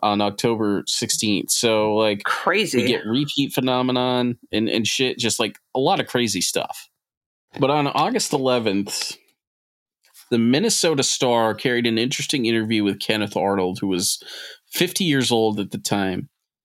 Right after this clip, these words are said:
Speaker 1: And he claimed, quote, "These things are not machines, but something alive that has enough intelligence that they are as aware of you as you are of them."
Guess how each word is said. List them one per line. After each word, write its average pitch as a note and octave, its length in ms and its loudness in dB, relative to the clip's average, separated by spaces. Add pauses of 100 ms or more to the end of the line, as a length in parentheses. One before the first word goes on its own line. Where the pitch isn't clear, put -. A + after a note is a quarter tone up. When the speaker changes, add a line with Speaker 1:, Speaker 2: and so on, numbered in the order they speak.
(500)
Speaker 1:
And C#3 100 2
he D#3 60 0
claimed, D3 560 0
quote, C#3+ 460 0 (180)
"These D#3 320 0
things B3+ 340 0
are G#3+ 120 2
not C#3 340 2
machines, A#2+ 640 0
but A2+ 160 0
something C#3 420 0
alive A2 520 2
that G#2 140 0
has A2+ 320 0
enough A2 360 0
intelligence A#2+ 840 -2 (280)
that A2 160 0
they C3+ 140 2
are D#3+ 200 2
as C#3 120 2
aware B2+ 380 4
of A#2 120 0
you C3 380 2
as G#2 220 2
you A#2 160 4
are G#2 240 2
of F#2 160 -6
them." D2+ 420 -2